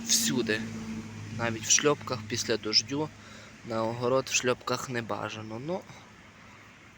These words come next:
я такий обезбашений, що піду хоч в чому. Ах, значить, тут посадили, добре, дивіться, який в мене укроп.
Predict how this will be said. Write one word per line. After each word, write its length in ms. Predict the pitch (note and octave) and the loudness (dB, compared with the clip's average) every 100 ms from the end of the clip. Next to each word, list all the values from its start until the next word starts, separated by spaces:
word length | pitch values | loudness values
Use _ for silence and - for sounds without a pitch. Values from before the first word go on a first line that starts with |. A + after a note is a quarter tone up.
| - | -12
я 100 | C3 | -10
такий 360 | B2+ C3+ C3+ B2+ | -10 -8 -2 0
обезбашений, 720 | A#2+ A#2 - C3+ C3 C3+ B2 | -2 -4 0 2 2 0 0
що 180 | A#2+ A#2+ | 2 2
піду 380 | - A#2+ A#2 A2+ - - | 0 -8 -6 -8 -10 -14
хоч 160 | A#2+ | -12
в 60 | - | -6
чому. 380 | - G#2 G2 A2 - - - - - - - - - - - - - | -4 -4 -8 -16 -18 -20 -20 -20 -18 -18 -18 -20 -20 -20 -20 -20 -8
Ах, 160 | E3 C#3+ - - - - | -2 0 0 0 -2 -4
значить, 320 | D3 C#3+ - | -4 -2 -2
тут 160 | - C#3+ - | -2 -4 -4
посадили, 640 | C3 - C3 E3+ G#3 D#3+ | -4 -2 2 2 4 2
добре, 340 | B2 A#2 A2+ | 2 -2 -2
дивіться, 340 | A#2 B2+ - A#2+ | -2 -2 0 0
який 200 | - A#2 | 0 0
в 40 | |
мене 200 | A#2 A2+ | 0 0
укроп. 360 | A2+ - F3 | -2 0 2